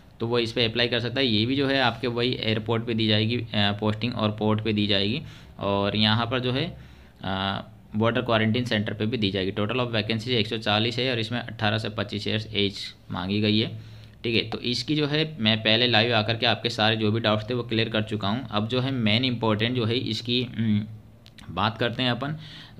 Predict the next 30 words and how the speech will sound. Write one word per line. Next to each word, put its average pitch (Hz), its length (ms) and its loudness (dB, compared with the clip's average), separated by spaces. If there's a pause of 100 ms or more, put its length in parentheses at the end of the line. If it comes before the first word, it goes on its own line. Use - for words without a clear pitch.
(120)
अ, 104 120 2
फॉर्म 110 360 0
की 131 80 0
ऑनलाइन 117 360 2
डेट 113 200 2
की। 135 180 -2 (280)
तो 110 60 0
यहाँ 117 220 2
पर 139 140 0
फॉर्म 120 360 0
ऑनलाइन 117 280 2
डेट 113 180 2
की 117 100 -2
जो 120 120 -4
है 123 100 -2
इंपॉर्टेंट 110 440 0
डेट 110 200 2
इन्होंने 107 280 4
दे 104 120 2
रखी 98 260 -2
है, 107 60 2
जैसे 101 280 0
कि 104 60 -2
यहाँ 101 300 -2
पर 107 120 -6
दे 98 160 0
रखा 101 180 -2
है 110 160 -4
date 117 240 2
of 147 100 -2